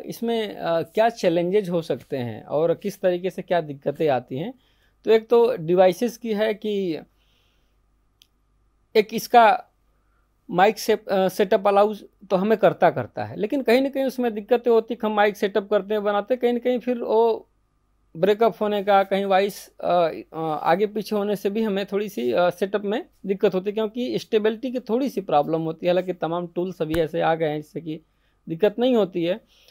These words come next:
लेकिन कहीं ना कहीं जब हम रिपोर्टिंग करते हैं, तो एक, अ, अपॉर्चुनिटी तो हमें मुहैया कराती है कि आप, अ, फोटो को टेस्टिमोनीज कर सकते हो, सि-, सिग्निफिकेंट उसमें इम्पैक्ट अपना डाल सकते हैं।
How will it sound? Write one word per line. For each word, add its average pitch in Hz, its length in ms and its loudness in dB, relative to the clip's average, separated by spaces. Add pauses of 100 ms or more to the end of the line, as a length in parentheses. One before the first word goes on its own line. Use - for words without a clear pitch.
(140)
लेकिन 220 280 0
कहीं 226 220 0
ना 240 100 0
कहीं 233 200 -2
जब 226 80 2
हम 220 120 0
रिपोर्टिंग 202 500 -2
करते 185 300 0
हैं, 175 220 -2
तो 208 180 -2
एक, 220 240 -2
अ, 180 420 -2 (720)
अपॉर्चुनिटी 196 600 0
तो 247 120 -2
हमें 277 240 2 (460)
मुहैया 233 320 6
कराती 165 400 2
है 120 120 -4
कि 196 260 -2
आप, 180 280 4 (140)
अ, 160 60 -4
फोटो 185 360 -2
को 185 160 -2
टेस्टिमोनीज 180 840 -4
कर 180 160 -2
सकते 180 340 -6
हो, 180 100 2
सि-, - 280 -6
सिग्निफिकेंट 180 680 -4
उसमें 175 280 -6
इम्पैक्ट 165 440 -2
अपना 185 220 -2
डाल 175 220 2
सकते 170 340 -6
हैं। 170 240 -6